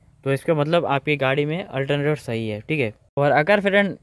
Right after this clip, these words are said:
ये टर्मिनल रिमूव करने के बाद आपकी गाड़ी तुरंत स्टार्ट बंद हो जाती है, तो इसका मतलब आपकी गाड़ी में अल्टरनेटर ख़राब है, ठीक है। आपकी गाड़ी का जो अल्टरनेटर है वो करंट आउटपुट नहीं कर रहा है,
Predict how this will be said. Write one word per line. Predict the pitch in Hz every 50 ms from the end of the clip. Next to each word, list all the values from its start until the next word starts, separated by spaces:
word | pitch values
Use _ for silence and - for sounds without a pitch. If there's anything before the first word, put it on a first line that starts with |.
| _ -
ये | 151 160 160 170 180 185 185 180
टर्मिनल | 180 - 165 160 170 180 180 185 185
रिमूव | 160 156 156 170 175
करने | - 165 160 160 156
के | 156 151
बाद | 147 147 147 147
आपकी | 143 - - 156
गाड़ी | 147 147 147 147 143
तुरंत | - 143 143 147 147 151 -
स्टार्ट | 135 131 - - 151 143
बंद | 139 139 139 143 147
हो | 143
जाती | 139 127 123 - 131 127
है, | 143 156 160 - _ _ _
तो | - 131
इसका | 127 - - 160 147
मतलब | 143 143 147 151 147
आपकी | 135 127 127 - 147 139
गाड़ी | 131 127 127 139 139
में | 147 160
अल्टरनेटर | 156 139 135 131 135 135 135 131 139 135
ख़राब | 131 131 120 113 110 107
है, | 104 110 127 - _ _ _ _ _ _ _ - _ _ _ _ _ _ _
ठीक | - 139 135
है। | 143 127
आपकी | 120 123 131 - 160 156
गाड़ी | 143 143 135 139 151 151
का | 147 151 147
जो | 147 156 151
अल्टरनेटर | 143 135 147 147 147 147 160 156
है | 139 135
वो | 131 135 139 135
करंट | - 135 135 135 139 143
आउटपुट | - 131 127 127 135 147 139
नहीं | 139 135 131
कर | 123 - 123 117
रहा | 117 123
है, | 139 151